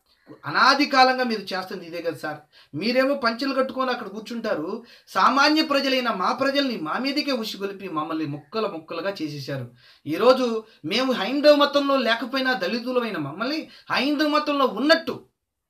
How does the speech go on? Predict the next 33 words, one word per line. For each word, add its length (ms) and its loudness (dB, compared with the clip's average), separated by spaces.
మీరు 160 -4
ఏం 180 -2
చేస్తున్నారంటే 920 -2
అందులో 540 -4
చూపిస్తున్నారు. 560 -8
కానీ 220 -6
వాస్తవానికి 580 -6
మేము 180 -8
హైందవ 260 -8
మతంలో 340 -6
లేము. 220 -6
శూద్రు-, 580 2
శూద్రులు 460 2
కూడా 160 2
హైందవులు 460 0
కాదు. 380 0
మీరు 160 -2
ఏదైతే 360 4
చెప్తున్నారో 520 -2
ఒకవేళ 340 0
అది 120 -2
హైందవ 380 -4
మతం 300 -6
అనేది 240 -6
కానీ 180 -8
మతం 260 -8
అయితే 400 -8
అందులో 400 -4
మా 180 -2
వాళ్ళు 420 -4
ద్రావిడులు 580 2
ఎవ్వరూ 340 2
లేరు. 300 0